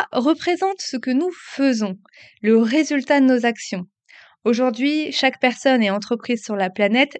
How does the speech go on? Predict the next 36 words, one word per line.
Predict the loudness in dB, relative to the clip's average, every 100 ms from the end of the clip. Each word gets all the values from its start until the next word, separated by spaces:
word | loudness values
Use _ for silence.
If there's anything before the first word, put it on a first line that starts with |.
| -14
sait | -8 2 2
ce | 2 -6
qu'elle | -6 -6
fait | 0 0 2 -2
à | -4
cent | -4 -2 -2
pour | -2 -8
cent. | -6 -6 -8 _ _ _ _ _ _
Exemple, | -4 -2 2 4 2 -2 -8
je | 0
vends | 2 2
une | 0
prestation | -2 -4 -2 -4 -2 -6
de | -4
coaching, | -6 -6 -2 2 2 2 0 -2
je | 0
construis | 0 2 -2 -2 -4
des | -4
sites | -6 -6
internet, | -6 -2 0 2 2 2 -2
je | -2 2 2
publie | 2 -4 -4 -2
des | 0
livres, | 2 2 2 0
je | 0 2 0
fais | 0 -4
des | -4
podcasts, | -4 -8 0 2 2 0 _ _ -20 _ -8
ou |
encore | -2 0 0
je | 0
manage | 0 0 0 2
une | 0
équipe. | 0 -6 -16 _ -20 _ _ _ _
Le | -8 -4
comment, | 0 2 2 0